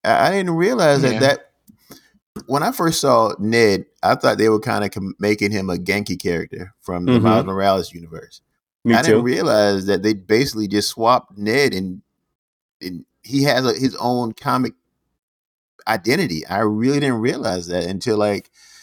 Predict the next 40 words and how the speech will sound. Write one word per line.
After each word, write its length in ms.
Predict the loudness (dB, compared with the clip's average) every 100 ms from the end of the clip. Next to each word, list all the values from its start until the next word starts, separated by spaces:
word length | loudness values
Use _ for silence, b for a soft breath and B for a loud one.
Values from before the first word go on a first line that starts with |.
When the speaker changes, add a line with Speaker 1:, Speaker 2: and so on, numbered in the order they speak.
| b b _ _ _ _
Speaker 1:
I 120 | -4 -2
came 260 | 0 0
home 360 | 0 0 0 0
and 100 | 0
my 60 | 0
wa-, 200 | -2 0
my 200 | 2 2
s-, 220 | 2 -6
my 100 | -2
wife 200 | 0 2
was 80 | 2
asking 300 | 0 0 -6
some 40 | -2
questions, 500 | -2 -2 -2 -4 -6
and 80 |
I 80 | -6
was 80 | -4
like, 300 | -4 -6 -10 _ _ _ _
"Oh, 100 | -10
wow, 440 | -6 -6 -4 -6 -6
this 200 | -8 -4
is 280 | -4 -2 -2
some, 200 | -4 -4
this 200 | -4 -2
is 340 | 0 2 0 -4
the 300 | -2 -2 -6 _
Hobgoblin 720 | -4 0 0 0 0 0 -4
Ned 200 | -4 -4
Leeds. 300 | -2 -2 -2
Okay, 460 | -8 -10 -10 -10 -10
wow, 380 | -10 -6 -4 -6
I 80 | -4
didn't, 200 | -4 -2
I 120 | -2
didn't, 180 | -2 -2
I 20 |
didn't 200 | -4 -2
realize 460 | 0 0 -2 -8 -10
that." 180 | -16 -20 _ _ _ _ 0
Speaker 3:
I, 200 | 2